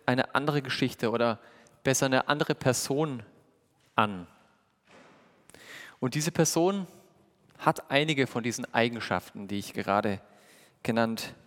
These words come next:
habe. Wir lesen aus Josua zwei, die ersten vierzehn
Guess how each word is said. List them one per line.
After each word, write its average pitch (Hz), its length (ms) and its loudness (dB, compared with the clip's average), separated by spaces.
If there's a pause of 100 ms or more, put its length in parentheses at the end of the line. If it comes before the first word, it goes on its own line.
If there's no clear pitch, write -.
(120)
habe. - 240 -6 (1300)
Wir 135 100 2
lesen 143 300 2
aus - 440 0
Josua 131 380 0
zwei, 113 560 0 (840)
die - 120 -4
ersten 123 300 0
vierzehn 104 540 -2